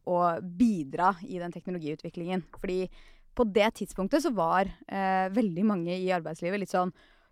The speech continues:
"Digitalisering, digitalisering, digitalisering, sky, eh, vi må bare ha en sosiale mediekonto." Eh, det var liksom, alt skulle skje på en gang.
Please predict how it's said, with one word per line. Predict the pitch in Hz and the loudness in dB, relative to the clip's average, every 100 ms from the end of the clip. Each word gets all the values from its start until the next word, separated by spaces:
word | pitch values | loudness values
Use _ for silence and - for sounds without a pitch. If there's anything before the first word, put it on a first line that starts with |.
| - | 4
"Digitalisering, | 262 285 233 226 226 | 6 8 6 4 4
digitalisering, | 226 226 214 202 196 | 2 2 4 4 4
digitalisering, | 196 185 185 185 180 190 196 | 0 0 -2 0 -2 -2 -2
sky, | 208 - 240 269 233 | -6 -2 0 2 0
eh, | - 214 208 202 | 0 2 2 0
vi | 190 | 0
må | 220 226 208 | 0 0 2
bare | 214 196 | 2 2
ha | 190 190 185 190 | 4 4 4 0
en | 196 190 | -2 -4
sosiale | - 214 220 180 | -4 -6 -2 -2
mediekonto." | 185 170 185 180 214 214 | -2 -4 -6 -4 -2 -2
Eh, | 208 196 | 0 0
det | 190 202 | 0 -2
var | 202 | -2
liksom, | 190 - _ _ | -4 -10 _ _
alt | - 269 - | 0 0 0
skulle | - 247 | -2 -4
skje | - 185 | -2 -4
på | 202 | -4
en | 190 180 | -2 -2
gang. | 180 254 | 2 2